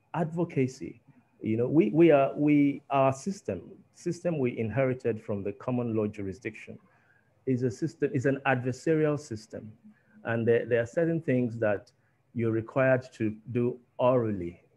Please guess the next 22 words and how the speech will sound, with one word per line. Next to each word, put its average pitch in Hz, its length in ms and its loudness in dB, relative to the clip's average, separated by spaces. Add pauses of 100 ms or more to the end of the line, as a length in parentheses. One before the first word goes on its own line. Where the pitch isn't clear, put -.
in 95 220 -10
court. - 420 -10 (600)
Um, 104 520 -2
when 120 180 0
you 120 140 0
do 156 240 6
it 139 220 2 (1200)
virtually 123 500 4
or 107 160 0
by 107 140 0
remote 110 340 2
hearing, 95 420 0 (800)
you 160 320 4
find 208 360 4 (140)
that 98 340 0 (580)
the, 139 680 -2 (140)
the, 139 440 0
the 175 80 0
process 214 600 -2
is 127 180 0
very 151 380 4
conversational. 120 1080 -4